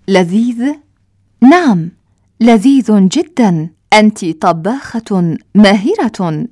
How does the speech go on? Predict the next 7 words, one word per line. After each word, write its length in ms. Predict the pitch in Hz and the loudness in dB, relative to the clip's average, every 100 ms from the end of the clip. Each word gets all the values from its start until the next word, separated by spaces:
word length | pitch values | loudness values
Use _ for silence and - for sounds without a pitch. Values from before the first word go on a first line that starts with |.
| - | -4
يا 180 | 185 165 | -2 -2
سيدة 520 | - 202 185 180 170 | -2 0 0 -2 -4
سميرة. 760 | - 190 254 339 180 151 156 _ _ _ _ _ _ | 0 2 4 4 2 0 -4 _ _ _ _ _ _
شكرًا، 600 | - 427 427 254 185 170 185 _ _ _ | -4 -4 0 0 0 -4 -10 _ _ _
أنت 300 | 392 453 - | -2 -2 -6
أيضًا 680 | 214 - 294 277 220 214 208 214 _ _ | -6 -2 -2 0 2 2 0 -4 _ _
طباخة 960 | 277 220 302 392 - 294 262 202 165 | 2 2 -2 -4 -8 -6 -2 0 -2